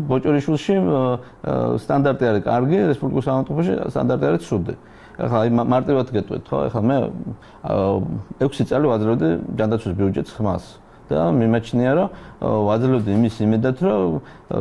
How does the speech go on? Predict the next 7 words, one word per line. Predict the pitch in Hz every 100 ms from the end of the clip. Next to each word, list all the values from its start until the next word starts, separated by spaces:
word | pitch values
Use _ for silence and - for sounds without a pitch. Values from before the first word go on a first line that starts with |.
| 104
საქართველოს | 110 117 127 110
მოსახლეობას | 104 104 117 131 120 95 90
საყოველთაო | 117 107 117 110 92
ჯანდაცვით | 98 110 113 110 98
და | 101 92 - -
იმ, | - 120 117
ა, | 107